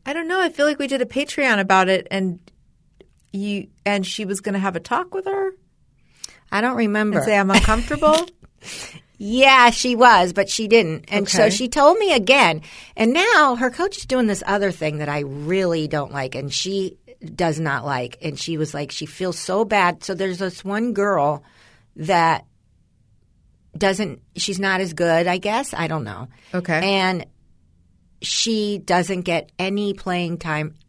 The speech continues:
Speaker 2: even during practice, not just at the games.
Speaker 1: Oh, my God. This makes me so mad.
Speaker 2: Doesn't it? I know.
Speaker 1: Then why be on the team? Like, what,
Speaker 2: And
Speaker 1: uh, then practice her more.
Speaker 2: I know. I know.
Speaker 1: Or kick her off the team.
Speaker 2: And they're like, and so her,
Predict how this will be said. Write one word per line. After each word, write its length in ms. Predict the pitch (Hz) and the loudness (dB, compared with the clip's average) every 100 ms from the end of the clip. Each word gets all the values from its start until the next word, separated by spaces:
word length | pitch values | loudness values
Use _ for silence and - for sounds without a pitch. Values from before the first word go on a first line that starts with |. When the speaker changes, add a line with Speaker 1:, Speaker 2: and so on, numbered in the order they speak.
| _ | _
Speaker 2:
even 360 | 202 214 202 196 | -8 -4 -4 -2
during 280 | 185 180 156 | -2 -4 -4
practice, 600 | 156 135 - 67 - - _ - | -6 -8 -10 -20 -20 -20 _ -8
not 220 | 180 214 | -6 -6
just 200 | - - | -8 -12
at 100 | 185 | -10
the 80 | 139 | -10
games. 480 | 131 123 - - - | -10 -12 -14 -20 -10
Speaker 1:
Oh, 60 | 220 | -6
my 140 | 226 | -2
God. 300 | 220 196 180 | 2 2 2
This 240 | 233 233 | 0 0
makes 260 | 262 285 - | -2 -4 -4
me 120 | 294 | -6
so 300 | 277 - 302 | -4 0 0
mad. 160 | 294 302 | 4 6
Speaker 2:
Doesn't 360 | 233 285 269 | 8 8 8
it? 280 | 339 370 302 - | 8 8 4 2
I 260 | 226 233 | 6 6
know. 440 | 233 226 165 101 - _ _ | 6 6 6 2 -4 _ _
Speaker 1:
Then 200 | 320 320 | -2 4
why 200 | 320 359 | 6 6
be 160 | 359 370 | 4 2
on 120 | 339 | 2
the 80 | 320 | -2
team? 300 | - 370 320 | 0 -2 2
Like, 220 | 277 277 | 4 6
what, 100 | 302 | 6
Speaker 2:
And 300 | - 294 - - | 6 2 0 -6
Speaker 1:
uh, 20 | 233 | -2
then 180 | 311 302 | -2 -2
practice 440 | - 339 349 330 | 2 2 2 -2
her 140 | - 330 | 0 2
more. 540 | 349 466 381 208 156 | 2 2 6 6 6
Speaker 2:
I 200 | 180 180 | 2 2
know. 680 | 180 180 208 285 285 151 - | 2 0 0 0 -2 -4 -4
I 260 | 175 185 202 | -2 0 0
know. 320 | 208 240 175 | 0 0 0
Speaker 1:
Or 80 | 277 | 0
kick 200 | 277 370 | 0 2
her 100 | 381 | 4
off 120 | 381 | 4
the 80 | 370 | 2
team. 500 | 381 427 427 233 175 160 | -2 -2 -2 -4 0 4
Speaker 2:
And 220 | 254 254 | 6 8
they're 160 | 262 254 | 8 10
like, 300 | 247 233 - | 8 6 0
and 280 | 220 220 220 | 0 0 2
so 140 | 220 | 0
her, 480 | 208 262 269 262 - | 4 6 8 8 4